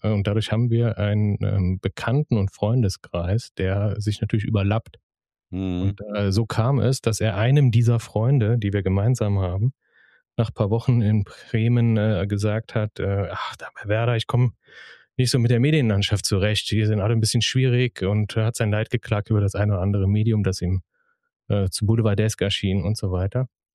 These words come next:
Speaker 1: Und dann hat
Speaker 2: Besonders
Speaker 1: dieser,
Speaker 2: der Bär, hat er gesagt.
Speaker 1: Nee, nee,
Speaker 2: Dieser
Speaker 1: nee, nee,
Speaker 2: J J
Speaker 1: ganz
Speaker 2: Bär.
Speaker 1: im Gegenteil, ganz im <laughs> Gegenteil, Stefan.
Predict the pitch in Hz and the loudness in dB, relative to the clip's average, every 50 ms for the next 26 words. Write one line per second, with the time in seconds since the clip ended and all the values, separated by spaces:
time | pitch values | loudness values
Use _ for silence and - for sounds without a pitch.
0 | _ _ _ _ 107 104 104 104 - 107 101 98 90 90 110 139 - 147 123 - | _ _ _ _ -2 -2 0 0 0 0 2 2 2 2 2 2 4 2 2 2
1 | 139 131 117 104 135 131 127 113 87 90 90 82 85 82 80 76 71 78 76 - | 2 0 2 2 2 4 4 4 4 2 2 0 0 0 0 -2 -2 0 2 2
2 | 131 165 170 131 120 131 147 - 139 131 123 123 123 139 - - 131 160 170 - | 4 4 4 4 4 4 4 4 4 4 4 4 2 2 2 0 2 2 2 2
3 | - 120 110 113 135 156 143 117 - 101 90 82 82 80 82 - - 90 120 131 | 2 2 2 2 2 2 0 0 0 -2 -2 0 -2 -4 -6 -4 -4 -2 -2 0
4 | 127 120 104 107 110 95 175 175 127 110 104 107 98 95 - - 98 85 - 78 | 0 0 2 2 2 4 4 4 4 4 4 4 2 0 -2 -2 -4 -2 -2 -4
5 | 76 | -6